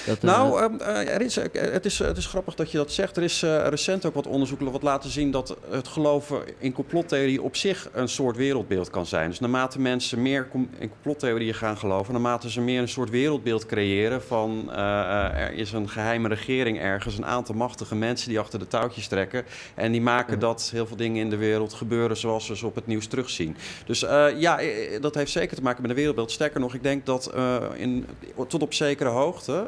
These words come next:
Speaker 2: eh, geloof ik, complot-, complottheorieën een, eh, manier van tegen de wereld aankijken is.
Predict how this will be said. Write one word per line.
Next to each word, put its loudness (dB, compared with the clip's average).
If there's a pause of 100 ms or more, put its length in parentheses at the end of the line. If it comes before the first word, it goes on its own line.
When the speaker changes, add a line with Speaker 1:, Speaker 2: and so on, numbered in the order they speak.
Speaker 2:
eh, -2 (100)
geloof 0
ik, -6
complot-, 0 (380)
complottheorieën 2 (360)
een, 4 (260)
eh, 2
manier 4
van 0
tegen 2
de -2
wereld 2
aankijken 0
is. -2